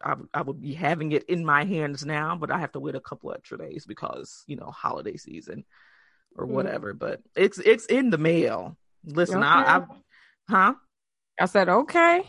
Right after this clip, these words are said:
Speaker 1: Yeah,
Speaker 2: That's
Speaker 1: listen, if
Speaker 2: better
Speaker 1: you
Speaker 2: than where you, where you was at before. I
Speaker 1: Listen,
Speaker 2: mean
Speaker 1: I was depressed, ready to, like,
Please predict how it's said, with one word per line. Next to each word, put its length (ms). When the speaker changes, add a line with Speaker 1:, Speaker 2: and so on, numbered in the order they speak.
Speaker 1:
Yeah, 120
Speaker 2:
That's 120
Speaker 1:
listen, 260
if 80
Speaker 2:
better 200
Speaker 1:
you 60
Speaker 2:
than 160
where 240
you, 140
where 160
you 160
was 160
at 180
before. 480
I 80
Speaker 1:
Listen, 200
Speaker 2:
mean 120
Speaker 1:
I 80
was 180
depressed, 540
ready 340
to, 80
like, 240